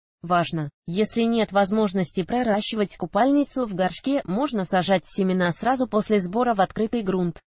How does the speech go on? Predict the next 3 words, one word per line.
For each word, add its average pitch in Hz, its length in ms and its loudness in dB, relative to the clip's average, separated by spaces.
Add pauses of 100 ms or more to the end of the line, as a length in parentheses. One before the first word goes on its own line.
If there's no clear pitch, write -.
(600)
Описание 185 640 0
размножения 185 720 0
делением. 175 640 0